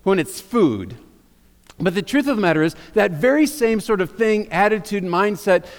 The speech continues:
happens oftentimes in our spiritual walk also, doesn't it? Where we want to be spiritually fit, but there are other things that are going on in our lives that we aren't sure we're ready to give up just yet.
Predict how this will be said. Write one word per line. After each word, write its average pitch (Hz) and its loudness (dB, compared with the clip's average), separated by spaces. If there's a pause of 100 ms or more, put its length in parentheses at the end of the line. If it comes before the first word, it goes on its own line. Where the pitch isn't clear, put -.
happens 185 0
oftentimes 165 0
in 151 -2
our 143 0
spiritual 233 -2
walk 131 2
also, 123 -2 (100)
doesn't 123 -2
it? 78 -12 (960)
Where 202 4
we 202 2
want 247 2
to 240 -2
be 190 -2
spiritually 233 0
fit, - -2 (960)
but 185 2
there 214 4
are 214 6
other 285 4
things 151 0
that 147 0
are 143 -2
going 156 0
on 160 0
in 147 2
our 147 2
lives 151 0
that 165 0
we 190 -2
aren't 196 0
sure 190 4
we're 170 2
ready 175 2
to 170 -4
give 165 2
up 143 0 (240)
just 131 -2
yet. 98 -10